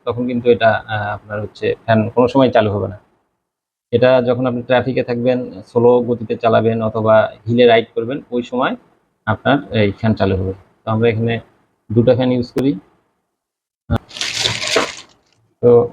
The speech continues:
সাধারণত হাই স্পিড ফ্যান এগুলান, এটাতে আপনার, আ, বারো ভোল্ট ওয়ান পয়েন্ট টু অ্যাম্পিয়ার,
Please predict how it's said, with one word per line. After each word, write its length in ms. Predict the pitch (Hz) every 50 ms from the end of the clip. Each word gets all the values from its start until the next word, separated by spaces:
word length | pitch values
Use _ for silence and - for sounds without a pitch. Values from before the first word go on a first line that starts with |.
| - - _
সাধারণত 400 | 120 120 123 127 131 127 120 - 135 131 131 - - 113 - _
হাই 120 | 123 127
স্পিড 280 | 120 - - 139 123 -
ফ্যান 180 | - 127 123
এগুলান, 380 | 123 120 117 120 120 123 139 165 170 _ _ _ _ _ _ _ _ _ _ _ _ _ _ _
এটাতে 280 | - 117 123 120 117 120
আপনার, 540 | 120 117 123 120 117 117 117 117 131 131 120
আ, 420 | 113 110 110 107 110 110 107 107 107 - _ _ _ _ _ _ _ _ _ _ _ _ _ _ _ -
বারো 200 | 110 113 113 123
ভোল্ট 300 | 117 120 127 131 135 -
ওয়ান 220 | - 127 120 120 120
পয়েন্ট 260 | - 131 127 117 -
টু 100 | 139 147
অ্যাম্পিয়ার, 360 | 143 127 107 104 110 107 104